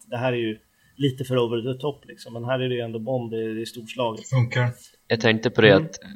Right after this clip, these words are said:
Speaker 3: vi har ju en potentiell storyline till nästa Bond-film redan där i den här sekvensen. De, när Bond kommer till Moneypenny precis innan den här sekvensen, så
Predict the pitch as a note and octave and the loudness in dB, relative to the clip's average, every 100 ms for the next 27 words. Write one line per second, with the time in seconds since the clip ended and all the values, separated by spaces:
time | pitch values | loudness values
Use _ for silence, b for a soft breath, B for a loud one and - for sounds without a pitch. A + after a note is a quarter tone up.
0 | G2 G#2+ A2+ A#2 G#2 G#2 G2+ G2 F#2+ G2 | 2 10 12 12 10 4 4 4 4 2
1 | - G#2+ G#2+ F#2 F#2 F#2+ F#2 F#2 F#2 F#2+ | 4 4 6 4 2 -2 -6 -6 -4 -4
2 | - F#2+ F#2+ F#2+ A2+ F2+ F2+ - _ A2 | -2 -2 -2 -2 0 0 -4 -10 _ 0
3 | G2 F#2 G2 A2 F#2+ F#2 F#2 A2 - G2+ | 2 4 6 6 4 0 -4 -2 0 0
4 | - G2 B B B B A2 G#2+ G2 G2 | 0 -4 B B B B 0 0 -4 -8
5 | - _ _ A2 A2 G#2+ A2 A2 G#2+ A2+ | -20 _ _ 2 6 6 6 4 4 2
6 | G#2 F#2+ G#2 G2 G2 - G#2 G2+ G2 F#2 | 2 0 -2 -2 -4 -2 -2 0 -2 -2
7 | F#2+ - G2 G2 G2 G#2 G2+ G2 F#2 - | -4 -4 -4 -2 -2 0 0 0 -2 -4
8 | G2 F#2+ G2 F2+ - b b b b b | -2 -2 -2 -4 -8 b b b b b
9 | b - G2+ G2 | b 2 8 8